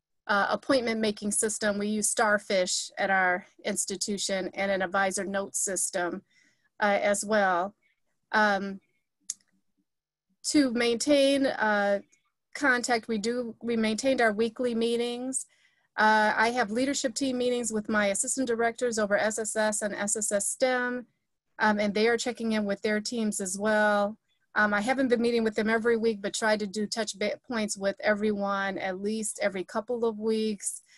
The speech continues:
Um, sometimes I'm more successful at that than others, so that is an area I'm sure that I will continue to work on. But one thing that we did institute, I didn't want to require a lot of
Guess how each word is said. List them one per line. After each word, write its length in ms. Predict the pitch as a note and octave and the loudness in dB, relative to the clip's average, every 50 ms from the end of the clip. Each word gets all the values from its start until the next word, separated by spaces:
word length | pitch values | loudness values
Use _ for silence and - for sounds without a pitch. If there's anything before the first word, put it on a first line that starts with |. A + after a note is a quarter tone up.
| _ _ _ _ _ _ - | _ _ _ _ _ _ -2
Um, 240 | - G#3 G3+ G3+ G3+ | 0 2 2 2 0
sometimes 340 | - A#3 A3+ A#3+ A3+ A3 G3+ | -2 -2 -2 -2 -2 0 0
I'm 120 | G#3 G3 | 0 2
more 140 | G3+ G3+ G3+ | 2 0 0
successful 500 | - A3 G3 - - G#3+ G3+ - G#3 G3+ | -2 -4 -4 -4 -2 -2 -2 -2 -2 -2
at 100 | F#3 - | -2 0
that 180 | G3+ G3 - | 0 -2 0
than 140 | - G3 F#3+ | -2 -2 -2
others, 320 | F#3+ F3+ F3 F3+ F#3 F#3 - | 0 0 0 0 0 -2 -2
so 100 | G3 F#3 | -2 -2
that 240 | F#3+ F#3+ F#3+ F#3+ - - | 0 0 -2 -2 -4 -6
is 200 | G3+ G3 F3+ F#3 | -6 -6 -4 -4
an 120 | F#3+ F3 | -4 -4
area 220 | - F#3+ F#3+ F#3 F#3 | -4 -4 -4 -2 -2
I'm 80 | F#3+ | -4
sure 320 | G#3+ - - G3 F#3+ F#3 G3 _ _ _ _ _ _ - G3 - _ _ _ _ _ _ _ _ _ _ - - _ - | -4 -6 -6 -6 -6 -6 -8 _ _ _ _ _ _ -16 -16 -16 _ _ _ _ _ _ _ _ _ _ -18 -18 _ -8
that 180 | - G#3 G#3 F3+ | -2 0 0 2
I 80 | F#3+ G3 | 2 0
will 160 | F#3 F#3 F#3 | -2 -4 -6
continue 360 | - - - - A3 G3+ G3 | -8 -10 -10 -8 -8 -8 -8
to 120 | - - | -8 -8
work 240 | F#3 G3 F#3+ F#3+ - | -6 -4 -4 -4 -4
on. 300 | G3 F#3 F3+ F3+ F3+ G3 _ _ _ _ _ _ _ | -4 -4 -4 -4 -6 -8 _ _ _ _ _ _ _
But 120 | - A#3+ B3+ | 2 4 6
one 100 | D#4 F#4 | 4 4
thing 140 | G4+ G4 E4+ | 4 4 4
that 100 | D#4 C4 | 4 4
we 100 | B3+ A#3 | 4 4
did 200 | G#3+ A#3+ A#3+ B3 | 4 4 4 4
institute, 340 | A#3+ - - A#3 - B3 | 2 0 -2 -2 0 2
I 80 | A#3 A3+ | 2 2
didn't 280 | G#3+ G#3+ C4+ D4+ D4+ D4 | 2 4 4 4 4 4
want 140 | C#4+ C4+ | 4 2
to 60 | C4+ A#3 | 0 0
require 540 | A#3 A3+ - - A#3+ A3+ A3+ A3+ A3+ A3 | -2 -4 -4 -4 -2 0 2 2 2 2
a 60 | G#3 G3 | 0 2
lot 280 | G3+ G#3+ G#3+ G#3+ G#3 | 2 2 4 4 4
of 220 | G#3 G#3 G3 - | 2 2 0 -2